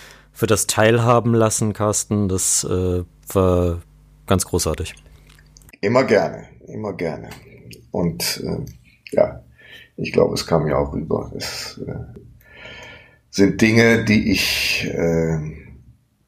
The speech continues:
Speaker 2: mitnehme und auch gerne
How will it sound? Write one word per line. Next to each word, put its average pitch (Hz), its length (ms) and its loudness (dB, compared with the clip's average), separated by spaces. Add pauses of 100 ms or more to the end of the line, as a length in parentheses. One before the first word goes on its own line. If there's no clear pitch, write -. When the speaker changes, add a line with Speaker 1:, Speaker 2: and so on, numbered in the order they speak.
Speaker 2:
mitnehme 92 880 4
und - 760 -8 (120)
auch 73 200 -2
gerne 82 720 2